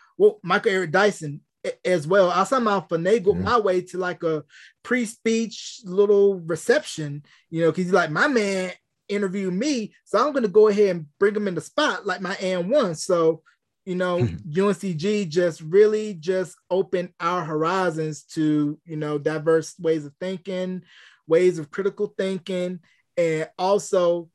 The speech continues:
Speaker 1: fun social aspects, 'cause I know some people probably had a great time pre-gaming before going to Alexander Devereaux's, the Inn Club, or Rumba Latina on Thursday nights, catching that heat bus.
Speaker 2: Oh, yeah, man. Yeah, it was, uh,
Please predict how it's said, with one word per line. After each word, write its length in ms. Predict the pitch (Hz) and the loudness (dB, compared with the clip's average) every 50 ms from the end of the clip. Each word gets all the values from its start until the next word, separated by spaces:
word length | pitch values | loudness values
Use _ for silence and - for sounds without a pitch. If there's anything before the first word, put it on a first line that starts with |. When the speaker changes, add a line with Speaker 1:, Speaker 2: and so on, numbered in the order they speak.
| _ - | _ -2
Speaker 1:
fun 500 | 196 220 247 254 254 254 254 254 247 240 _ | 0 0 2 2 2 0 0 -2 -4 -10 _
social 540 | - - - - 202 220 208 - - 208 - - | -20 -8 -2 0 2 2 2 0 -2 -6 -6 -6
aspects, 640 | 185 180 185 165 - - - 185 190 180 180 - | -8 -8 -8 -8 -8 -4 -2 -2 -2 -2 -4 -8
'cause 180 | - - 165 175 | -12 -8 -6 -4
I 60 | 175 | -2
know 200 | 180 175 165 165 | -2 0 -2 -2
some 360 | 151 - - 190 196 208 202 | -4 -6 -6 -2 -2 -2 -4
people 460 | - - 226 208 - - 208 202 196 196 _ | -4 -8 -10 -10 -8 -6 -6 -6 -6 -8 _
probably 400 | - 196 190 190 190 196 196 190 | -8 -6 -4 -4 -2 -2 -2 0
had 160 | 196 190 165 | 0 2 0
a 60 | 156 | 2
great 280 | 147 165 165 185 202 - | 2 2 0 0 0 -4
time 300 | - 185 185 185 180 175 160 _ _ _ _ _ _ | -8 -8 -8 -8 -8 -10 -12 _ _ _ _ _ _
pre-gaming 800 | - - 240 262 247 196 226 220 220 226 226 220 226 226 220 214 | -6 -4 -4 -4 -2 0 0 2 2 2 2 2 2 -2 -2 -6
before 320 | - 196 156 185 180 170 | -10 -8 -4 -4 -4 -2
going 220 | 160 190 190 180 175 | -2 -2 -2 -2 -2
to 160 | 175 - - | -4 -4 -6
Alexander 320 | 175 175 160 160 165 165 | -6 -6 -4 -6 -6 -2
Devereaux's, 680 | 156 175 180 175 170 180 175 175 175 180 180 175 165 - | 0 0 0 2 2 4 4 4 4 4 2 -2 -4 -6
the 120 | - - - | -12 -12 -8
Inn 180 | 185 175 180 | -6 -8 -8
Club, 520 | 170 - - 190 185 185 185 180 180 185 - _ - _ _ _ - | -8 -6 0 2 4 4 4 4 2 0 -4 _ -20 _ _ _ -6
or 200 | - 180 175 165 | -2 0 0 -2
Rumba 380 | 160 156 175 185 190 175 185 185 | -2 0 0 0 2 2 2 0
Latina 460 | 180 170 160 - - 220 196 180 180 | 0 -2 -4 -6 -6 -6 -6 -6 -6
on 200 | - 160 156 151 | -6 -6 -6 -2
Thursday 340 | - 180 170 160 - 165 156 | 2 2 2 2 0 -2 -4
nights, 340 | 156 165 165 165 160 - - | -4 -4 -4 -4 -6 -8 -10
catching 300 | - 185 156 - 170 165 | -10 -10 -8 -8 -6 -8
that 100 | 151 143 | -8 -8
heat 300 | - - 196 185 - 165 | -8 -12 -14 -14 -14 -14
bus. 400 | 139 135 117 110 - - - _ _ _ _ _ _ _ _ _ _ _ _ _ _ _ _ - - - | -16 -16 -16 -18 -20 -20 -20 _ _ _ _ _ _ _ _ _ _ _ _ _ _ _ _ -20 -12 -8
Speaker 2:
Oh, 140 | 87 98 101 | -6 -4 -4
yeah, 240 | 95 92 87 82 82 | -4 -4 -6 -6 -8
man. 500 | 82 80 80 80 80 80 76 73 - - - | -8 -8 -8 -8 -8 -10 -10 -12 -14 -14 -12
Yeah, 200 | 71 73 71 73 | -10 -10 -8 -8
it 60 | 76 | -6
was, 220 | 82 87 85 78 | -6 -6 -6 -8
uh, 380 | 76 69 71 71 71 - - | -8 -8 -10 -10 -10 -12 -12